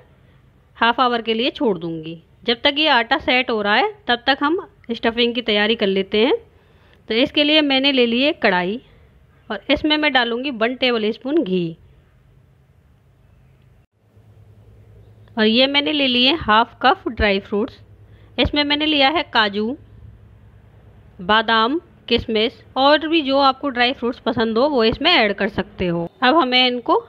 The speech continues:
हल्का सा भून लेना है, ज़्यादा नहीं भूनना है, बस हल्का ही भूनना है हमें, एक से दो मिनट ही भूनना है।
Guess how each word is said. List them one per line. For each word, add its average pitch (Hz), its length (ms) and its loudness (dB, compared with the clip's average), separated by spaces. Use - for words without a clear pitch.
हल्का 208 240 2
सा 339 120 0
भून 214 260 -2
लेना 190 320 -2
है, 220 180 0
ज़्यादा 233 320 0
नहीं 311 280 0
भूनना 269 320 -4
है, 294 80 0
बस 311 160 -2
हल्का 233 300 -2
ही 247 80 2
भूनना 233 320 -2
है 254 80 2
हमें, 269 340 -2
एक 220 160 2
से 247 100 -4
दो 220 160 0
मिनट 226 240 0
ही 247 60 0
भूनना 214 360 2
है। 302 220 2